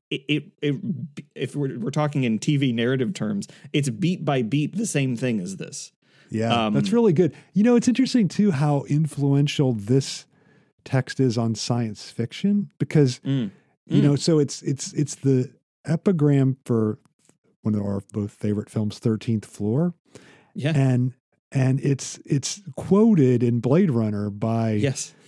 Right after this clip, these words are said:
Speaker 2: what's her, it's the Daryl Hannah character. I forget what her name is in the film.
Speaker 1: Oh, yeah,
Speaker 2: Uh,
Speaker 1: right, right, right.
Speaker 2: Prim, Prim,
Speaker 1: Yeah,
Speaker 2: something like
Speaker 1: that's right.
Speaker 2: Yeah. Yeah.
Speaker 1: That's right.
Speaker 2: And, uh,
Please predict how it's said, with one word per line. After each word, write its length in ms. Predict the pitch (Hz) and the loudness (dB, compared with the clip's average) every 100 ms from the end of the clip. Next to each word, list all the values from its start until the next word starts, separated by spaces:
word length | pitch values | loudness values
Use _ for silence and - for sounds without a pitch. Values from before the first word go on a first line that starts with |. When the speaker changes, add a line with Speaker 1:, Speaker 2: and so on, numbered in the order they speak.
| _ _ | _ _
Speaker 2:
what's 180 | 135 - | -2 0
her, 100 | 143 | -2
it's 280 | 135 131 - | -2 -6 -4
the 200 | 139 147 | 0 2
Daryl 320 | 123 160 139 | 4 4 4
Hannah 360 | 117 135 117 107 | 4 2 0 -2
character. 400 | - 117 107 107 | -4 -4 -4 -6
I 60 | 104 | -6
forget 260 | - 110 | -4 -4
what 120 | 113 104 | -4 -4
her 80 | |
name 220 | 104 104 104 | -2 -2 -4
is 140 | 90 | -6
in 60 | 104 | -8
the 80 | 98 | -10
film. 300 | - 104 98 | -6 -4 -4
Speaker 1:
Oh, 280 | 135 123 113 | -4 -6 -12
yeah, 260 | 113 110 | -12 -6
Speaker 2:
Uh, 40 | 113 | -2
Speaker 1:
right, 0 | |
right, 140 | 107 104 | 0 -2
right. 220 | 95 95 | -4 -2
Speaker 2:
Prim, 800 | 123 131 151 156 156 151 151 139 | 2 2 2 2 2 2 0 -2
Prim, 220 | - 131 | -4 -2
Speaker 1:
Yeah, 60 | 175 | -2
Speaker 2:
something 360 | 139 113 113 110 | -2 -6 -6 -6
like 120 | 107 | -4
Speaker 1:
that's 160 | 131 - | -6 -4
right. 60 | |
Speaker 2:
Yeah. 60 | 110 - - - _ _ | -6 -6 -20 -20 _ _
Yeah. 120 | 131 | -4
Speaker 1:
That's 120 | - | -4
right. 140 | - - | -12 -4
Speaker 2:
And, 280 | 175 170 175 | 2 2 2
uh, 340 | - 156 147 | -2 0 2